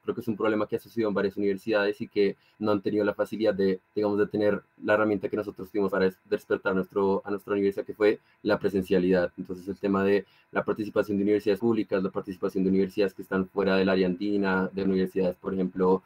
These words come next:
que, que estén como más periféricas y demás, como siento que una de las luchas que siempre hemos tenido en Colombia, o por lo menos me han costado los chismes, como es la democratización y el acceso a, a los circuitos. Y lo otro, tal vez, es que el circuito de colegio sí,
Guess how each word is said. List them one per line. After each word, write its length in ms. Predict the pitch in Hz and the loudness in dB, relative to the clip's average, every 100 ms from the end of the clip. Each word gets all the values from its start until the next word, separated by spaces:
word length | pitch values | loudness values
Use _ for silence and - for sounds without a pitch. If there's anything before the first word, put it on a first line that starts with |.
| - _ _ _ - | -10 _ _ _ 4
que, 260 | 104 104 - | 6 6 4
que 80 | |
estén 260 | 107 107 98 | -2 2 2
como 340 | 98 101 101 101 | 2 4 4 4
más 200 | 104 - | 0 0
periféricas 880 | 98 98 107 104 95 104 98 98 | -2 0 2 2 2 0 0 0
y 100 | 110 | 0
demás, 400 | 101 95 101 151 | 2 2 2 -2
como 380 | - 120 104 101 | -2 0 2 0
siento 280 | - 101 98 | -2 -8 -4
que 140 | 107 | 2
una 200 | 107 107 | 2 4
de 60 | 98 | 2
las 120 | 104 | 2
luchas 300 | 104 101 95 | 0 -6 -10
que 140 | - 101 | -8 -6
siempre 300 | 104 95 101 | -4 0 0
hemos 200 | 98 - | 0 -4
tenido 220 | 107 98 | -2 -2
en 60 | |
Colombia, 520 | 90 101 98 98 92 95 _ _ _ | 0 -2 0 2 0 -2 _ _ _
o 80 | - | -6
por 120 | 98 | 0
lo 60 | 104 | 2
menos 140 | 101 | 4
me 80 | 98 | 2
han 60 | 98 | 0
costado 360 | 95 - 104 | -6 0 2
los 140 | 104 104 | 2 -2
chismes, 440 | - 113 101 113 | 0 0 0 -4
como 240 | - 101 104 | -2 2 2
es 80 | |
la 100 | 101 | 2
democratización 960 | 104 104 - 104 98 107 - 110 101 101 | 2 2 0 -4 -4 -10 0 4 4 4
y 100 | 98 | 2
el 80 | 98 | 0
acceso 320 | - 101 98 | 0 -4 -2
a, 60 | 92 | -2
a 100 | 95 | 0
los 140 | 95 | -2
circuitos. 600 | - - 98 95 98 - _ _ - - - | -4 -4 -4 0 -2 -2 _ _ -20 -12 4
Y 120 | 120 | 8
lo 100 | 120 | 10
otro, 380 | 120 156 190 - | 8 8 4 4
tal 160 | 117 107 | -2 0
vez, 220 | 110 117 | 0 -2
es 140 | 107 | -6
que 240 | - 113 117 | 0 0 0
el 80 | |
circuito 340 | - 107 113 101 | -4 -6 -6 -4
de 40 | |
colegio 280 | 107 107 104 | -6 -6 -6
sí, 420 | - 104 101 101 | -6 -8 -6 -8